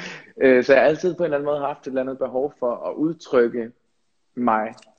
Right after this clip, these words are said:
via det at skrive musik. Øhm, men, altså, jeg tror, jeg tror, det er sådan derinde i fjorten, femten års alderen, hvor jeg begyndte at lave mine første bands, at jeg sådan begyndte at blive,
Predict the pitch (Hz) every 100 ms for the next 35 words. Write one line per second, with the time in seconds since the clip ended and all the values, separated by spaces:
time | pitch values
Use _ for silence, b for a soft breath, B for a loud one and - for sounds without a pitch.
0 | _ 120 127 139 127 127 120 - 117 110
1 | - 131 - - b b b b b b
2 | - 123 113 110 107 107 - - - 131
3 | 135 123 120 117 110 104 - b b b
4 | b - 123 123 120 - 147 147 117 -
5 | - 127 139 135 127 143 147 156 147 135
6 | 131 147 143 131 123 - 143 139 135 131
7 | 139 - 139 120 131 123 120 120 120 131
8 | 131 123 131 123 117 127 131 - 120 117
9 | 120 135 - - 117 117 113 123 123 127
10 | 123 123 127 120 120 117 110